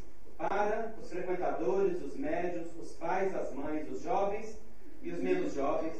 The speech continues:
os idosos, e apliquemos, e o apliquemos segundo as bases de nossa doutrina. Saber viver para si e para os outros será o objetivo primordial deste programa,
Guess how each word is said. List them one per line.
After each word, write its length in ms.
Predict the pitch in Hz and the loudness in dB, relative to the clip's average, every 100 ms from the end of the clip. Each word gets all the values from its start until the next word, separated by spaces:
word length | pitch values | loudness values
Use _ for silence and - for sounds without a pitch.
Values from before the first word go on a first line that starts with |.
| - - - - - - | -2 -2 -2 -2 -2 -2
os 480 | 131 135 131 131 131 | 0 0 0 0 -2
idosos, 560 | 131 143 175 175 180 - | 0 2 2 2 0 0
e 80 | 185 | 0
apliquemos, 760 | 202 190 - 196 226 240 247 247 - - - | 2 2 0 0 0 0 -2 -2 -2 -2 -2
e 60 | 311 | 0
o 140 | 180 | 2
apliquemos 680 | 254 254 226 - 185 196 190 190 | 4 4 2 2 2 2 0 0
segundo 320 | 170 175 180 | 0 0 2
as 200 | 165 - | 0 0
bases 520 | - 160 160 156 151 | 0 2 2 0 -2
de 80 | 156 | -2
nossa 260 | 147 135 139 | -2 -2 -2
doutrina. 460 | 139 - - 92 - - - - - - - - - - - | -2 -4 -4 -4 -4 -4 -2 -2 -2 -2 -2 -2 -2 -2 0
Saber 420 | 170 165 415 - | 0 2 4 4
viver 580 | - - 349 - - - - - - - - - - - - - | 2 0 2 4 4 2 -2 -2 -2 -2 -2 -2 -2 -2 -2 0
para 300 | 175 170 175 | 0 0 0
si 180 | 226 | -2
e 40 | 269 | -2
para 220 | 247 233 | -2 0
os 120 | 220 | 0
outros 360 | 165 165 165 - - - - - | 0 0 0 -2 -2 -2 -2 0
será 320 | 180 180 185 | 0 2 2
o 60 | |
objetivo 520 | 190 180 170 180 175 185 | 2 0 0 0 0 0
primordial 640 | 226 226 214 170 170 170 | -2 -2 -2 0 0 0
deste 240 | 165 165 - | 0 0 -2
programa, 640 | 160 143 147 156 170 180 | -2 -2 0 0 0 0